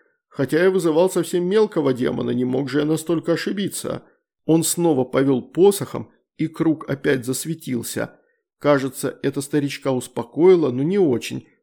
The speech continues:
потому что он снова кашлянул и сказал: «Господа студенты, на всякий случай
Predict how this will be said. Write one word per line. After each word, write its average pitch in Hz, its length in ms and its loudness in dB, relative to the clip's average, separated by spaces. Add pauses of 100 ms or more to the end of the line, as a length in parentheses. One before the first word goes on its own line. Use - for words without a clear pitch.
(100)
потому 135 300 -4
что 139 180 -6
он 143 80 -2
снова 135 320 -2
кашлянул 127 640 -4
и - 100 -8
сказал: - 680 -2 (680)
«Господа 185 640 4
студенты, 131 640 -2 (460)
на 147 160 2
всякий 160 300 0
случай 139 680 -4